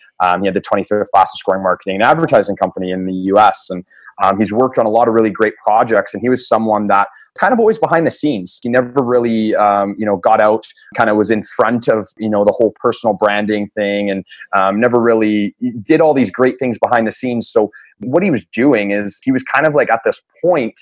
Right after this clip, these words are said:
um, you know, in his business and professional career where he was ready to kind of step outside the box a little bit. And he, uh, you know, at one point is funny, um, you know, coming from someone,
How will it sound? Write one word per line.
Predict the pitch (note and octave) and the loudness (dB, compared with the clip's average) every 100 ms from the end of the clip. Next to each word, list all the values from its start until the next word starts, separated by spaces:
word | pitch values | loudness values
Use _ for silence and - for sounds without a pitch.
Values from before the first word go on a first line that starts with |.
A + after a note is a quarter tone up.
| - A2 | -14 -6
um, | G#2+ G#2 G#2+ | -2 -2 -2
you | A2+ | -2
know, | A2 | 0
in | G#2+ | -2
his | G#2+ - | -4 0
business | B2 B2 A2 - | -2 0 -6 -6
and | G2 | -14
professional | G#2 A2 G#2 - F2+ - | -2 0 0 -4 -10 -6
career | A#2+ A#2+ G#2 | -2 2 2
where | G2 G2 - _ - | 2 0 -2 _ -2
he | D#3 | -2
was | B2 | 0
ready | C#3 C3 | -2 0
to | A2+ | -2
kind | B2 | -2
of | G#2+ - | -2 -2
step | B2 A#2+ | -2 0
outside | A2 A#2+ G#2+ | 0 0 0
the | F#2+ | 2
box | G2 - - | 0 -2 -6
a | |
little | E2+ E2+ | -6 -4
bit. | E2+ - | -6 -6
And | G2 F#2 | -14 -6
he, | G#2+ G#2+ G#2+ | -4 0 2
uh, | G2+ G2 - - - | 2 2 -4 -20 -6
you | G#2+ | -2
know, | |
at | G2+ - | -2 -2
one | A2+ C3+ | 0 0
point | - A#2 G#2+ G#2 | 0 0 0 0
is | - - | -4 -2
funny, | B2+ A2+ G2+ G2+ | 0 0 -2 -2
um, | G#2 G2 | -2 -2
you | G#2 | 0
know, | G2 | 0
coming | - C3 B2 A2 | 0 0 0 -2
from | G#2+ | -6
someone, | - G#2 G2+ G2+ | -2 0 0 -4